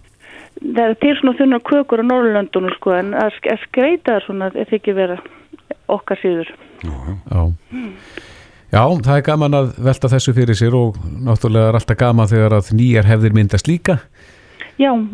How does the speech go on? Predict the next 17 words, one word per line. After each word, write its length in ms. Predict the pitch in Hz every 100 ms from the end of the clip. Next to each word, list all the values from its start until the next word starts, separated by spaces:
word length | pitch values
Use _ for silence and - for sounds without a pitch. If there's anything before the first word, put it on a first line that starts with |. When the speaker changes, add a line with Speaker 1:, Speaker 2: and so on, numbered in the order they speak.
| 220 _ _ - -
Speaker 3:
Já. 160 | - 101 95 104 - -
Speaker 1:
Að 160 | 226 220
því 60 |
jólatréð 460 | 220 220 247 269 269
var 80 | 262
nú 80 | 262
einu 160 | 277
sinni 220 | 277 285 285
nýtt, 240 | 302 -
það 160 | 233 233
er 80 | 247
nú 60 |
ekkert 180 | 254 254
svo 80 | 262
nýtt 220 | 269 277
af 60 | 269
nálinni. 360 | 277 277 269